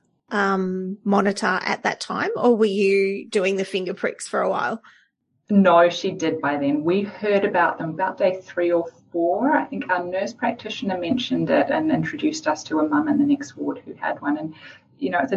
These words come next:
Speaker 2: delicate conversation for them 'cause they know how important this is, and you can actually, um, set up the data to share with the Starship team so they can, they can see what's going on and provide you input. And, and as soon as we heard about it and saw what it did, we said, "Look, we, we have to have one of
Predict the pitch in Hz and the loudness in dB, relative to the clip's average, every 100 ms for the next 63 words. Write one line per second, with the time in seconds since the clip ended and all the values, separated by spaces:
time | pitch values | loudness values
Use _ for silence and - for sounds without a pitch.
0 | 247 285 311 - - 202 196 - 196 196 | 2 4 4 -2 -2 -4 -4 -2 -2 -2
1 | 208 202 - 151 120 180 - 190 - - | -6 -6 -2 -2 -2 -4 -2 0 0 0
2 | 196 190 190 - 180 185 - 170 - 156 | 0 -2 -2 -2 -2 -2 -2 -4 0 -2
3 | - 170 185 - 196 202 - 185 170 170 | -2 -6 -6 -6 -4 -4 -4 -2 -2 -2
4 | - - 240 247 - - 196 - 175 - | -6 -6 -2 -4 -4 -8 -6 -2 -4 -2
5 | 165 165 170 - 151 - 170 170 - 185 | -6 -2 -4 -4 -10 -10 -10 -10 -10 -4
6 | 190 180 - 175 - - - - - 160 | -2 -2 -4 -8 -4 -4 -4 -10 -8 -8
7 | 156 165 165 160 - - - - - - | -6 -6 -6 -8 -8 -6 -6 -6 -8 -6
8 | - - - - - 156 151 180 254 269 | -4 -6 -12 -12 -6 -4 -2 2 6 6
9 | 185 - - 170 165 165 165 175 - 302 | 4 -6 -6 -4 -4 -6 -6 -6 4 4
10 | - - _ _ _ _ - 160 180 156 | 4 -6 _ _ _ _ -2 2 4 6
11 | 190 - - 208 190 151 - 156 135 143 | 4 2 4 4 4 0 -2 -2 -2 0
12 | 139 151 - 123 - - - - - - | 0 -2 -2 -2 -2 -2 -4 -4 -6 -6
13 | - - - - - - - - 269 | -6 -8 -8 -10 -14 -12 -14 -12 -12